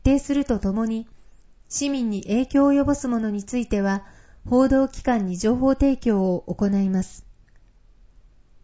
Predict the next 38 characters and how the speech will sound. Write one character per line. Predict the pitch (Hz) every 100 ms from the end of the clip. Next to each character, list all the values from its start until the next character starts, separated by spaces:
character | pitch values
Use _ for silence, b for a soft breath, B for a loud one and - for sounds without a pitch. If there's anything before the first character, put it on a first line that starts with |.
| _ -
業 | 240 302 285
務 | 220 196
継 | - 240 269
続 | 285 277 269
計 | - 269
画、 | 240 214 - 165 - _ - - - 180
ビ | 233
ー | 262
シ | - 262
ー | 247
ピ | - 226 175 -
ー。 | - - - - - - _ _
質 | - - 269
問。 | 254 254 233 - - - - - - -
三 | 240
好 | 302
市 | 302 311 - 240
業 | 185 277
務 | 294 220
継 | 190 247 269
続 | 294 294
計 | - 294
画 | 254 233
の | 196 185 -
具 | 175
体 | 214 247
的 | 262 -
な | 247 247
内 | 240 240
容 | 233 226
は？ | 220 226 - - - - - - - - _ -
回 | - 233
答。 | - 226 220 202 - - - - - - - -
本 | 302 302
計 | 254 240
画 | 240 233 226
で | 220
は、 | 196